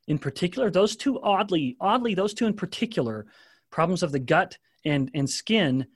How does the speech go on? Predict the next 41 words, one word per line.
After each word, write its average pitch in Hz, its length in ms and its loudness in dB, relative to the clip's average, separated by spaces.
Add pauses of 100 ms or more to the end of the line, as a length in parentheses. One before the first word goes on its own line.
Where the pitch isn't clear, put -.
(480)
are, 160 160 -12
are 139 180 -12 (180)
totally, 156 760 2 (120)
totally 175 560 2
resolved. 123 640 -2 (500)
And, 151 320 2
and 147 280 0
they 160 260 2
are, 156 220 -2
so 160 280 0 (160)
these, 156 200 -4
these 165 200 -4
kind 196 220 -2
of - 60 -4
carnivore 180 480 0
people 143 440 -2
really 156 380 4
are, 139 280 0
including 143 400 -2
Sean 147 380 0
and 127 120 0
others 143 260 -2
that 131 120 -2
I 117 80 -2
know, 120 300 -2
even 127 280 -4
locally, 127 560 -2 (400)
are 151 100 2
some 202 300 0
of 165 120 -2
the 131 80 -2
strongest, 185 760 -2
really, 175 260 4
they 175 160 2
are, 151 400 2
like, 147 180 -2 (240)
the, 151 180 -4
the 143 100 0
paradigm 147 640 2
of, 120 260 -6
of 120 160 -8